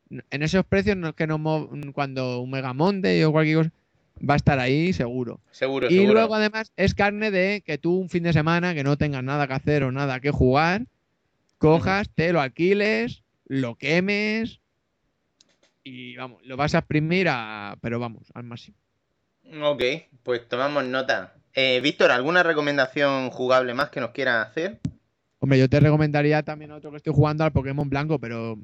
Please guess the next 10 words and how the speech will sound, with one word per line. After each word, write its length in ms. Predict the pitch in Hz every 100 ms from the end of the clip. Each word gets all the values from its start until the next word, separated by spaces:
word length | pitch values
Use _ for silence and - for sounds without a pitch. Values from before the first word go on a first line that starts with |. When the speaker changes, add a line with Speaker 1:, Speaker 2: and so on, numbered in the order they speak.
| -
Speaker 1:
yo 160 | 123 131
sé 120 | 135
que 460 | 139 139 139 135 120
eres 260 | 139 147 139
demasiado 380 | 143 143 147 139
casual 340 | 147 139 131
para 140 | 131 131
jugar 240 | 135 139
a 80 | 147
eso, 260 | 151 202